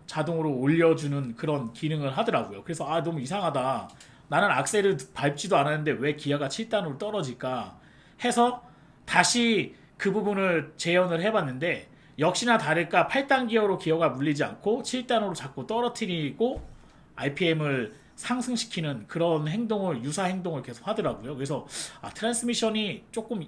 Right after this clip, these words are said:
이상이 있구나.' 하는 부분을 일-, 일부 인지를 하고 있었고, 시간이 지난 다음에 일 단, 이 단 쪽에서 그, 뭐라 그럴까요?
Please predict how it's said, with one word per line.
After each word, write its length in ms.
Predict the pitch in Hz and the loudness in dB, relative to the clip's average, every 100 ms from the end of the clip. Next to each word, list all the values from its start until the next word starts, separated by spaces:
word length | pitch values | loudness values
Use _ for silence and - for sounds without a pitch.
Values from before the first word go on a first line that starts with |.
| - - | -12 -10
이상이 360 | 135 226 269 | -2 2 2
있구나.' 320 | 180 - 165 160 | 0 -2 -2 0
하는 240 | 190 185 | 0 -4
부분을 420 | 160 147 143 123 | -4 -4 -4 -4
일-, 220 | 165 196 | -6 -6
일부 240 | 196 196 196 | -8 -6 -6
인지를 400 | 131 127 135 147 | -4 -4 -2 -2
하고 140 | 208 | -4
있었고, 520 | 135 - - 147 - - - - - | -6 -6 -4 -4 -6 -14 -20 -20 -8
시간이 580 | - 233 262 262 247 233 | -4 2 4 4 2 -2
지난 340 | - 170 196 | -2 0 2
다음에 600 | 170 147 127 185 139 - - - - - | 4 4 2 -2 -4 -8 -20 -20 -20 -4
일 60 | |
단, 200 | 220 196 | 0 0
이 120 | 139 | 0
단 420 | 139 165 143 120 117 - | 4 4 2 -4 -12 -8
쪽에서 600 | 147 127 113 175 - - - - - - - - - - | -6 -4 -2 -2 -4 -12 -20 -20 -20 -20 -20 -20 -20 -16
그, 920 | - 147 147 143 135 131 123 113 104 - | -4 0 2 0 0 -2 -2 -4 -8 -10
뭐라 180 | 131 156 | -2 -2
그럴까요? 380 | 135 117 101 | -2 -6 -10